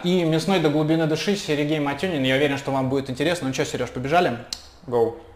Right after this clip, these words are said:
Speaker 1: Ты вообще выспался сегодня?
Speaker 2: А, я наконец-таки начинаю ловить тот момент, когда мне достаточно шести-семи часов, чтобы выспаться.
Speaker 1: Ну это же, наверное, неправильно.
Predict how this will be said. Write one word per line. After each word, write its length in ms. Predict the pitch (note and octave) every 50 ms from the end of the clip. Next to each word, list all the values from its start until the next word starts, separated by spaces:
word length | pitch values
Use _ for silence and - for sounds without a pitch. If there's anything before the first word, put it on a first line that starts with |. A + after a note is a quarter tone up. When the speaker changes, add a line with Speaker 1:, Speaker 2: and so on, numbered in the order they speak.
| - - - - - - - - - - - - - - - -
Speaker 1:
Ты 60 | D3+
вообще 200 | D#3 D#3 - D#3
выспался 440 | C3 F#3 G3+ - - G#3+ - - C#3
сегодня? 480 | - - C#3+ B2+ B2 A#2 G#2+ A2 A2 G2+ - - - - - - - - - - - - - - - - - - - - - - - - - - -
Speaker 2:
А, 600 | C3 C3 A#2+ A#2+ A#2 A2+ A2+ A2+ A#2 A2+ F#2+ F2+ - - - - - - - - A#2+ G2+ A2 G#2+ - -
я 140 | B2 C3+ C#3
наконец-таки 680 | C#3 C3+ C3 - C3+ C3+ C3+ C3 C3+ - - - - B2
начинаю 480 | B2+ B2 A#2+ - - C3 C3 B2+ A#2+ A#2+
ловить 300 | B2 B2 A#2+ B2+ B2 -
тот 140 | B2 A2+ -
момент, 240 | B2+ A#2 C3+ C#3+ C3+
когда 200 | B2+ A#2 A#2+ A#2
мне 120 | A#2 A2+
достаточно 580 | G#2 A2+ A2+ - - B2 A#2+ A#2 - - B2 A2
шести-семи 640 | - - - - - - A2 - - A#2 A2 G#2+
часов, 320 | - - - - - D3 - -
чтобы 340 | - - G2 F#2 G2 G2 F#2+ G2 G2+ G2+
выспаться. 440 | A2 G2+ - - - - - - - - - - - - -
Speaker 1:
Ну 100 | D#3 D#3
это 160 | D3+ - D3+
же, 80 | C#3+ D3+
наверное, 300 | D3+ D3+ D3 C#3 C#3+ C#3+
неправильно. 600 | D3 C#3+ - C3 A2+ G#2+ G#2+ G#2+ G#2 G#2 G#2+